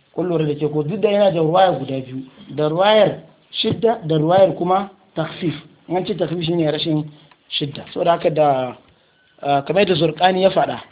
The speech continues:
da mai shidda da mara shidda duk ruwayoyi ne tabbatattu. قال: "وحدثني عن مالك عن عبد الرحمن بن القاسم."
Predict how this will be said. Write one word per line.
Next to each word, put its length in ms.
da 180
mai 180
shidda 440
da 80
mara 200
shidda 280
duk 160
ruwayoyi 260
ne 120
tabbatattu. 460
قال: 180
"وحدثني 540
عن 140
مالك 560
عن 160
عبد 220
الرحمن 500
بن 180
القاسم." 560